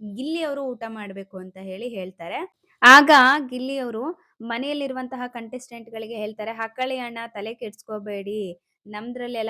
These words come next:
ರೂಲ್ಸ್ ಮಾಡಕ್ ಆಗಲ್ಲ" ಅಂತ ಹೇಳ್ತಾರೆ. ಹೌದು, ಮನೇಲಿ ರೂಲ್ಸ್ ಮಾಡಕ್ ಇವ್ರು ಯಾರಪ್ಪ? ಗೆಸ್ಟ್‌ಗಳು ಗೆಸ್ಟ್‌ಗಾಗಿ ಇರ್ಬೇಕು. ಅವ್ರ ಸರ್ವಿಸ್ ಅಲ್ಲಿ ಪ್ರಾಬ್ಲಮ್ ಆದ್ರೆ ಅವ್ರು ಮಾತಾಡ್ಬೇಕು. ಇದನ್ನೆಲ್ಲ ಕೇಳ್ಬಿಟ್ಟು ರಕ್ಷಿತ್ ಅವರು ಊಟ ಎತ್ಕೊಂಡು ಬರ್ತಾ ಇರ್ತಾರೆ. ಅವಾಗ ಮಂಜು ಅವರು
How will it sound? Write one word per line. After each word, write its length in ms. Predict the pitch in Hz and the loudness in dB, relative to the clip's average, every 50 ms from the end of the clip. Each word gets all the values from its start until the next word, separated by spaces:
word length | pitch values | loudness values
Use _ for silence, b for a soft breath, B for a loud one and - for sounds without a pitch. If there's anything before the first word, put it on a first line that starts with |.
| 226 226 | -6 -6
ರೂಲ್ಸ್ 360 | 208 202 226 240 233 240 - | -6 -6 -6 -6 -8 -10 -12
ಮಾಡಕ್ 340 | 220 208 196 202 202 - 196 | -12 -10 -10 -10 -10 -10 -10
ಆಗಲ್ಲ" 380 | 175 175 180 190 190 185 180 185 190 196 180 170 | -10 -10 -8 -8 -8 -8 -6 -6 -6 -6 -6 -8
ಅಂತ 180 | 160 165 175 - | -10 -14 -18 -18
ಹೇಳ್ತಾರೆ. 400 | 196 190 180 175 175 - - 240 | -16 -14 -14 -14 -14 -14 -12 -12
ಹೌದು, 320 | 277 277 277 294 302 320 294 | -10 -8 -8 -8 -8 -8 -10
ಮನೇಲಿ 320 | 277 262 247 262 269 269 | -10 -10 -10 -10 -12 -12
ರೂಲ್ಸ್ 360 | 247 233 247 262 262 - - | -10 -8 -8 -8 -8 -10 -14
ಮಾಡಕ್ 340 | 240 226 196 226 254 247 - - - | -16 -14 -12 -12 -12 -14 -16 -20 -20
ಇವ್ರು 320 | 220 247 262 254 247 226 | -16 -12 -10 -10 -8 -8
ಯಾರಪ್ಪ? 340 | 214 196 196 196 190 - 196 196 185 165 156 - _ | -6 -6 -6 -8 -10 -8 -8 -8 -8 -8 -10 -14 _
ಗೆಸ್ಟ್‌ಗಳು 440 | 196 220 247 - - 247 240 254 262 | -14 -14 -14 -16 -16 -14 -12 -12 -10
ಗೆಸ್ಟ್‌ಗಾಗಿ 720 | 220 208 190 196 - - - 214 202 190 185 180 196 202 190 | -10 -10 -10 -10 -12 -14 -12 -10 -8 -8 -10 -10 -10 -10 -10
ಇರ್ಬೇಕು. 480 | 175 170 175 175 170 160 - _ 202 - - | -10 -10 -10 -12 -12 -12 -14 _ -18 -12 -8
ಅವ್ರ 220 | - 254 262 285 277 | -6 -6 -6 -6 -6
ಸರ್ವಿಸ್ 400 | 262 262 240 226 226 233 - 240 | -8 -10 -10 -10 -12 -14 -14 -16
ಅಲ್ಲಿ 120 | 240 240 | -16 -12
ಪ್ರಾಬ್ಲಮ್ 460 | - 202 208 220 220 220 214 208 190 | -10 -8 -8 -6 -8 -8 -10 -12 -12
ಆದ್ರೆ 220 | 170 175 190 254 302 | -12 -12 -10 -10 -10
ಅವ್ರು 220 | 269 240 214 196 | -10 -10 -12 -14
ಮಾತಾಡ್ಬೇಕು. 680 | 175 175 190 - - 180 180 165 - 160 160 - - 330 466 - _ _ b b b b b b b b b b b b b b | -14 -14 -14 -14 -14 -14 -14 -14 -16 -20 -20 -14 -12 -12 -12 -12 _ _ b b b b b b b b b b b b b b
ಇದನ್ನೆಲ್ಲ 400 | - 294 294 320 302 311 311 311 320 330 | 2 4 6 6 6 6 6 6 6 4
ಕೇಳ್ಬಿಟ್ಟು 540 | 320 320 302 302 311 277 302 294 330 349 | 2 0 -2 -2 -2 -4 -8 -8 -6 -6
ರಕ್ಷಿತ್ 360 | 320 277 254 254 - 285 254 277 | -4 -4 -6 -8 -10 -12 -10 -8
ಅವರು 220 | 277 277 269 277 269 262 262 254 247 247 | -6 -6 -6 -4 -4 -4 -4 -4 -4 -6
ಊಟ 180 | 247 247 254 262 254 247 | -8 -8 -8 -10 -10 -10
ಎತ್ಕೊಂಡು 420 | 233 - - 220 220 214 240 247 | -12 -12 -12 -12 -10 -8 -10 -8
ಬರ್ತಾ 360 | 202 208 202 202 - - 208 | -6 -8 -8 -8 -8 -6 -6
ಇರ್ತಾರೆ. 480 | 208 208 202 202 196 202 196 196 214 240 254 - - 135 | -6 -6 -6 -8 -10 -10 -8 -6 -6 -6 -6 -6 -8 -8
ಅವಾಗ 360 | 208 208 220 220 220 214 220 269 262 233 226 220 226 240 | -6 -4 -4 -4 -4 -6 -6 -6 -4 -4 -4 -4 -6 -6
ಮಂಜು 420 | 226 220 208 214 220 220 220 240 | -8 -10 -8 -8 -8 -8 -8 -8
ಅವರು 220 | 226 214 214 220 | -8 -8 -8 -8